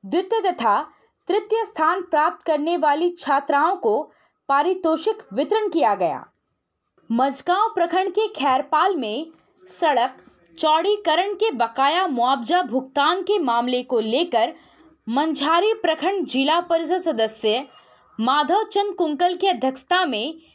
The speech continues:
खैरपाल हाट चौक में बैठक हुई। ग्रामीणों ने मामला से अवगत कराते हुए बताया कि विगत नौ साल पूर्व पड़सा चौक से बलियापोसी खैरपाल होते हुए सड़क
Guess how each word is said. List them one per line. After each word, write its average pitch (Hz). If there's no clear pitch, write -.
खैरपाल 302
हाट 285
चौक 330
में 269
बैठक 233
हुई। 175
ग्रामीणों 254
ने 233
मामला 311
से 415
अवगत 269
कराते 254
हुए 403
बताया 254
कि 294
विगत 226
नौ 285
साल 359
पूर्व 262
पड़सा 330
चौक 311
से 202
बलियापोसी 247
खैरपाल 285
होते 247
हुए 240
सड़क 285